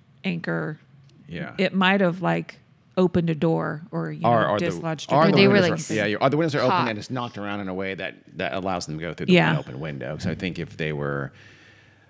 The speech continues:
Speaker 2: the windows would be open, I'm guessing, um, if the car was, you know, dri-, driven off, not driven, you know what I mean? The, the old brick on the accelerator kind of a thing to go over the side of a cliff.
Speaker 1: Yeah.
Speaker 2: You don't wanna have the windows open to make sure.
Speaker 1: Yeah,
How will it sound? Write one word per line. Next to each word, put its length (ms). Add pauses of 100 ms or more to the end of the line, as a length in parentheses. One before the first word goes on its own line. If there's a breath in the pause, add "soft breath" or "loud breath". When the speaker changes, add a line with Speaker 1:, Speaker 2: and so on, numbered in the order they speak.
(460 loud breath)
Speaker 2:
the 160
windows 220
would 60
be 140
open, 220
I'm 140
guessing, 540 (400 loud breath)
um, 340 (220)
if 260
the 100
car 260
was, 240 (100)
you 100
know, 140
dri-, 180 (340)
driven 380
off, 220
not 160
driven, 260
you 60
know 60
what 60
I 40
mean? 180 (280)
The, 260
the 120
old 240
brick 240
on 80
the 60
accelerator 460
kind 160
of 80
a 40
thing 240
to 80
go 160
over 160
the 120
side 220
of 80
a 60
cliff. 280
Speaker 1:
Yeah. 340 (140)
Speaker 2:
You 100
don't 60
wanna 140
have 380
the 200
windows 300
open 280
to 120
make 160
sure. 300 (420)
Speaker 1:
Yeah, 320